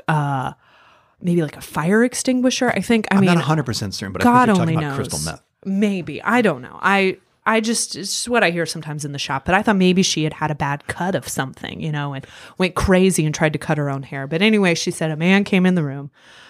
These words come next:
Speaker 1: and we all thought, you know, like, "Okay, Helen." Uh, but she said, you know, "I had to give her this haircut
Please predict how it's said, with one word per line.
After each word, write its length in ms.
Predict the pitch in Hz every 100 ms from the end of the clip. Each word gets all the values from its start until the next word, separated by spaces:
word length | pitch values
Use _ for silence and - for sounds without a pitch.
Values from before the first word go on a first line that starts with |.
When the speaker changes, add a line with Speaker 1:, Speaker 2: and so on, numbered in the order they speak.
| _
Speaker 1:
and 140 | - 185
we 140 | 196
all 140 | 180 165
thought, 240 | 147 139
you 100 | 147
know, 80 | 131
like, 180 | 151 -
"Okay, 240 | 156 - 147
Helen." 380 | 143 139 156 - - - _ _
Uh, 180 | 170 160
but 180 | 151 185
she 160 | - 196
said, 260 | - 180
you 60 | 175
know, 80 | 165
"I 100 | 165
had 240 | 160 170
to 60 | 165
give 100 | 156
her 80 | 160
this 160 | 156
haircut 580 | - 170 208 - 143 143